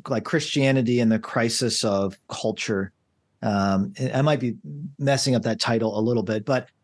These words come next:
anyway, that's one of my favorite books of his. And, um, that's something that he was very attuned to. He, he even said,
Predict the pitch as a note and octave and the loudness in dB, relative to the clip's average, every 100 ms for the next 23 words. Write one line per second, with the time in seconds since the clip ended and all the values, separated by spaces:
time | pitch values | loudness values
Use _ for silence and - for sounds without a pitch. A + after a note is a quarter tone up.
0 | - C#3+ C#3 B2 D3 D#3+ F3+ C3 A#2+ C3+ | -4 0 2 4 2 2 2 2 0 0
1 | B2 A2 F#2 A#2 A2+ - A2+ G2+ - C3+ | 0 0 0 0 0 -6 -4 -4 -2 -2
2 | G#2+ G2+ B2 - - _ _ _ _ _ | 0 0 -2 -2 -6 _ _ _ _ _
3 | - A#2+ A#2 A2+ A2 G#2+ A2+ B2+ A#2+ A#2 | -2 2 4 4 4 2 2 -2 0 2
4 | A2 C3 D#3 A#3+ A3+ F#3 F3 F3 E3 D3 | 4 2 2 2 4 4 4 2 2 2
5 | B2+ - D3 D3 - A#2+ A2+ D#3+ A#3 C#3+ | 2 0 0 2 0 0 2 2 2 2
6 | F#3+ G#3+ A#3 C4 - - D#3+ D3+ C#3+ C3+ | 2 4 4 4 2 2 4 6 4 0